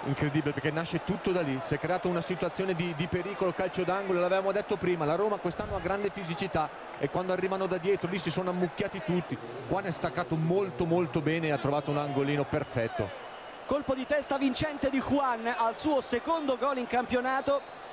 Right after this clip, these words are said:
Speaker 2: siamo al trentaduesimo del primo tempo, Napoli zero, Roma due. Stesso punteggio con cui si chiuse la sfida dell'anno scorso, il nove marzo duemilaotto. Sta attaccando il Napoli con Lavezzi. Maggio.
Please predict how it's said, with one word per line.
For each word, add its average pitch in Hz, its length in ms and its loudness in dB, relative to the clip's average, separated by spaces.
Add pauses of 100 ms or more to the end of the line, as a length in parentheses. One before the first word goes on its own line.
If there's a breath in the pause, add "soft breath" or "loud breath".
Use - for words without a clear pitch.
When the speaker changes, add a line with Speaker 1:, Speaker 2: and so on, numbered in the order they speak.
(140 loud breath)
Speaker 2:
siamo 247 280 0
al 233 100 0
trentaduesimo 269 840 2
del 214 100 2
primo 269 300 0
tempo, 254 560 0
Napoli 254 460 2
zero, 233 500 2
Roma 269 340 2
due. 233 640 0 (1040)
Stesso - 420 -2
punteggio 202 520 2
con 185 140 0
cui 240 160 2
si 226 120 0
chiuse 240 280 0
la 220 80 4
sfida 269 260 0
dell'anno 240 300 2
scorso, 214 360 2
il 196 120 2
nove 277 240 2
marzo 247 680 2
duemilaotto. 202 680 2 (200)
Sta - 180 -2
attaccando 277 440 0
il 262 80 2
Napoli 233 420 0
con 247 160 0
Lavezzi. 233 680 2 (720)
Maggio. 185 500 0